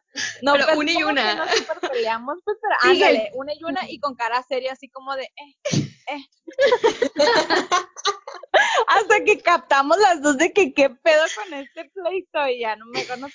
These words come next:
Speaker 1: cagamos
Speaker 2: Nos
Speaker 1: de risa.
Speaker 2: cagamos de risa. Ay, no. <laughs>
Speaker 3: Güey,
Speaker 2: Ay,
Speaker 3: nosotras
Speaker 1: Literal.
Speaker 3: nunca nos peleamos, pero es que era demasiada
Speaker 2: Es que iba a ser muy a
Speaker 3: diferencia de
Speaker 2: mucho
Speaker 3: edad,
Speaker 2: abuso,
Speaker 3: o sea,
Speaker 2: güey. <laughs>
Speaker 3: ni,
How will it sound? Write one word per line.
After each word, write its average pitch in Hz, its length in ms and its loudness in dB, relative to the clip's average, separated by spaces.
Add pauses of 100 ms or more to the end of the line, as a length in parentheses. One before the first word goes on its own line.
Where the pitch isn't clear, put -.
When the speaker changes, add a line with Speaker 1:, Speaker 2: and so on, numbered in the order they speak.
Speaker 1:
cagamos - 240 -6
Speaker 2:
Nos 359 100 -10
Speaker 1:
de 240 100 -8
risa. 285 220 -2
Speaker 2:
cagamos 277 320 0
de 247 180 0
risa. 214 420 -6
Ay, 185 280 -4
no. 185 180 -14 (500)
<laughs> - 1000 -8 (640)
Speaker 3:
Güey, 233 180 -2
Speaker 2:
Ay, 254 40 2
Speaker 3:
nosotras 254 240 2 (240)
Speaker 1:
Literal. 294 160 2
Speaker 3:
nunca 330 220 -2
nos 359 180 -6
peleamos, 233 480 -2
pero 269 100 2
es 254 120 -4
que 302 80 -2
era 330 180 0
demasiada 247 1400 -4
Speaker 2:
Es 226 140 -6
que 233 80 -4
iba 233 80 2
a 247 40 -2
ser 226 120 -2
muy 226 100 -2
a 233 80 0
Speaker 3:
diferencia 233 240 0
de 190 80 0
Speaker 2:
mucho 220 80 0
Speaker 3:
edad, - 60 -6 (240)
Speaker 2:
abuso, - 0 -
Speaker 3:
o 185 200 -6
sea, 185 400 -6
Speaker 2:
güey. - 20 -
<laughs> 247 360 -2
Speaker 3:
ni, 233 320 2